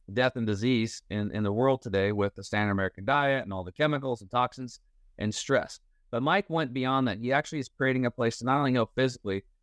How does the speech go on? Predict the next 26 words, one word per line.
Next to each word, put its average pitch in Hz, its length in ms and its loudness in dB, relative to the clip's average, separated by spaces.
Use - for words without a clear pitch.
but 120 120 -4
to 123 80 -4
help 147 260 0
people 139 420 -2
heal 127 320 0
emotionally 107 640 0
and 113 120 -2
understand 147 600 2
that 117 80 -2
these 117 180 -2
emotional 123 580 2
wounds 131 340 0
that 98 100 -12
you 104 180 0
have, 123 360 2
or 107 100 0
you 110 100 -2
don't 117 240 0
know 127 160 4
that 143 140 -6
you 104 80 -6
have, 104 220 2
but - 120 -14
you 95 80 -6
do 98 160 -2
have, 95 300 2